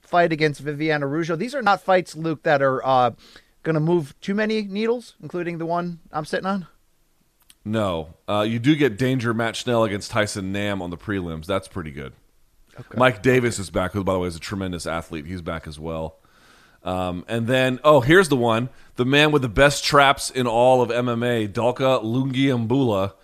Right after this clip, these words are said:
Speaker 2: taking on the guy who does the Joker bit, Marcus Perez.
Speaker 1: Yes.
Speaker 2: That'll be a fun little, co-, uh, you know, fight between weirdos.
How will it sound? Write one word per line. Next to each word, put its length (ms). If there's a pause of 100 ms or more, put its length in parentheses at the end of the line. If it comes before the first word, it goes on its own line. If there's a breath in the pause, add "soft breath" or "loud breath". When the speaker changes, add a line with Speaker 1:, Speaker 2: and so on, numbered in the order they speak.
(280 soft breath)
Speaker 2:
taking 280
on 160
the 120
guy 260
who 100
does 220
the 80
Joker 380
bit, 300
Marcus 340
Perez. 560 (340)
Speaker 1:
Yes. 360 (280)
Speaker 2:
That'll 240
be 80
a 80
fun 240
little, 420 (360)
co-, 120
uh, 240
you 100
know, 240 (360)
fight 280
between 300
weirdos. 440